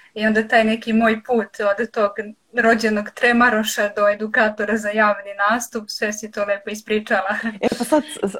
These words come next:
Speaker 2: prvo pitanje je zapravo, e, upravo o tome. Htela sam da krenemo od početka i ako možeš da nam kažeš kako rođeni tremaroš dođe na ideju da počne da se bavi, e, da bude edukator za javni nastup.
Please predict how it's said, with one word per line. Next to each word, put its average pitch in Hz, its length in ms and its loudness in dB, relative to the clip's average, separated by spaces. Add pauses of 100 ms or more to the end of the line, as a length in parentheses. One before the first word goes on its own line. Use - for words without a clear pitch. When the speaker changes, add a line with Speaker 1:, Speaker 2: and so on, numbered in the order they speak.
(300)
Speaker 2:
prvo 277 200 4
pitanje 262 300 -2
je 233 100 0
zapravo, 208 560 -2 (200)
e, - 60 -18 (540)
upravo 196 480 -2
o 175 120 -2
tome. 165 440 -8
Htela 247 240 -4
sam 233 180 -4
da 190 60 -8
krenemo 240 280 -2
od 185 100 -6
početka 185 640 -4 (380)
i 254 180 6
ako 208 240 0
možeš 226 360 -2
da 190 140 -4
nam 196 160 -4
kažeš 220 340 -6
kako 247 340 -4
rođeni 220 400 0
tremaroš 190 500 -4
dođe 175 400 -2
na 160 100 -6
ideju 165 360 -2
da 160 300 -2 (800)
počne 208 340 0
da 160 100 -4
se 160 160 -10
bavi, 165 400 0
e, 147 60 -6 (800)
da 170 60 0
bude 202 240 0
edukator 175 520 -6
za 170 120 -6
javni 151 320 -6
nastup. - 420 -14